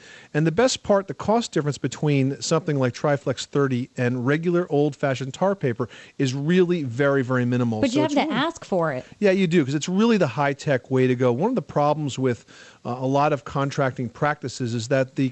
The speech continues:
Speaker 1: pros get used to using the same thing day in and day out, and they really sometimes need to be encouraged to try the new stuff. But I gotta tell you, this Triflex stuff is pretty neat. I used it on my garage, and I was very, very happy with it.
Speaker 2: And this is something that you and I have seen at the Builder Show,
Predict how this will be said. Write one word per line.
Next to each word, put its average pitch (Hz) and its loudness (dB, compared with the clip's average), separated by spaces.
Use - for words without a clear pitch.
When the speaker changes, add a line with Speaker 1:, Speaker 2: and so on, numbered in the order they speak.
Speaker 1:
pros 247 0
get 156 -4
used 139 -4
to 147 -6
using 131 0
the 117 -4
same 135 -2
thing 123 -4
day 123 0
in 123 0
and 113 -2
day 117 -2
out, 120 -2
and 117 -2
they 123 -2
really 180 -2
sometimes 190 -4
need 151 -2
to 131 -4
be 131 -2
encouraged 123 -2
to 139 -4
try 143 0
the 131 -2
new 127 2
stuff. 120 -2
But 131 0
I 143 2
gotta 175 2
tell 156 0
you, 131 2
this 120 -4
Triflex 170 -2
stuff - -4
is 107 -8
pretty 139 -4
neat. 127 2
I 117 0
used 135 -4
it 139 -2
on 127 0
my 120 -2
garage, 117 -2
and 113 -4
I - -4
was 104 -6
very, 127 0
very 120 -4
happy 113 -6
with 101 -8
it. 285 0
Speaker 2:
And 311 6
this 415 -2
is 466 -6
something 269 2
that 202 0
you 254 4
and 269 2
I 214 0
have 196 -2
seen 208 0
at 180 -2
the 190 -2
Builder 226 2
Show, 151 0